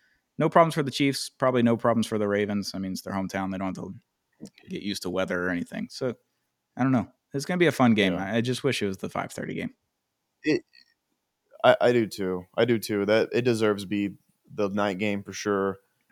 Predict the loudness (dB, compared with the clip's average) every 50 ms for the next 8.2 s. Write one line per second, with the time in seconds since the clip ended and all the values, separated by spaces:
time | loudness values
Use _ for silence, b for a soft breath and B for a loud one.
0 | _ _ -4 -2 0 0 0 0 -2 -4 -4 -6 -10 -10 -12 -14 -18 _ _ -6
1 | -4 -2 0 0 0 0 -2 -6 -14 _ _ _ _ _ _ _ -10 -10 -2 2
2 | 2 4 4 4 6 8 8 8 8 8 4 2 2 0 0 0 2 2 2 4
3 | 4 2 2 2 0 -2 -2 -4 -6 _ _ -2 0 2 4 4 4 4 4 4
4 | 4 4 2 0 -2 -4 -4 -4 -6 -8 -10 -14 _ _ _ _ _ _ _ _
5 | -10 -8 -4 0 2 4 4 6 4 4 6 6 6 6 6 4 4 6 8 8
6 | 8 8 8 6 4 4 2 0 -6 -6 -2 2 4 4 4 2 0 -4 -4 -8
7 | -4 -2 -2 -2 -2 -4 -10 -10 -10 -6 -2 -2 0 0 0 -2 0 -2 -2 -2
8 | -4 -6 -10